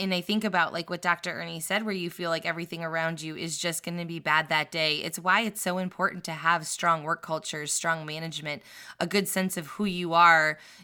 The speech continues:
in your profession and who the people are around you, so that you can say, "I see you're having an off day, and here, I brought you a mocha latte because I know that's what makes you so happy." <laughs>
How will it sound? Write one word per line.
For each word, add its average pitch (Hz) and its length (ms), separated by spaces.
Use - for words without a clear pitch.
in 202 140
your 185 120
profession 175 600
and 165 260
who 185 120
the 170 80
people 165 280
are 156 240
around 160 260
you, 156 140
so 170 120
that 165 200
you 185 80
can 170 160
say, 165 200
"I 165 100
see 185 180
you're 175 140
having 160 280
an 151 80
off 156 240
day, 160 240
and 156 240
here, 175 180
I 127 180
brought 160 320
you 160 260
a 202 60
mocha 185 280
latte 233 440
because 165 300
I 226 100
know 170 160
that's 175 220
what 196 140
makes 185 260
you 208 60
so 214 220
happy." 214 680
<laughs> - 40